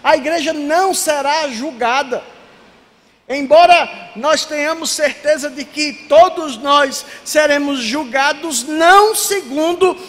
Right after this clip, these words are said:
a salvação, mas aí sim, numa disposição de distribuição de talentos, de, de, de galardão, melhor dizendo,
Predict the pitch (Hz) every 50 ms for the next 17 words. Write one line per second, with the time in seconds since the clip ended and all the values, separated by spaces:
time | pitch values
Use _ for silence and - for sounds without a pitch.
0 | - - - 320 330 - - - 302 294 277 254 311 311 - - - 311 349 370
1 | 381 330 214 - - - 208 - 247 277 254 262 302 359 349 339 - - 262 285
2 | 330 339 294 214 - - - - 269 302 311 262 269 285 - - - 294 277 226
3 | 233 254 - - - 285 302 311 302 294 254 - - 220 202 - 180 185 269 285
4 | 285 285 277 247 196 - 170 165 165 185 349 370 330 233 - - 285 285 233 269
5 | 277 262 226 - - 269 285 302 285 247 202 269 277 262 220 - - - - -
6 | - _ _ _ _ - 262 254 247 233 247 285 302 294 - - - 151 - -
7 | - - - - - - - _ _ _ _ _ _ _ _ _ _ _ _ _
8 | 185 247 269 262 214 175 180 - - - - - _ _ _ _ _ _ _ _
9 | 170 185 277 269 254 214 180 160 - - - - - _ _ _ _ _ 175 247
10 | 226 269 269 269 247 214 185 165 233 269 294 277 254 240 240 247 233 208 226 190
11 | 190 226 254 277 269 220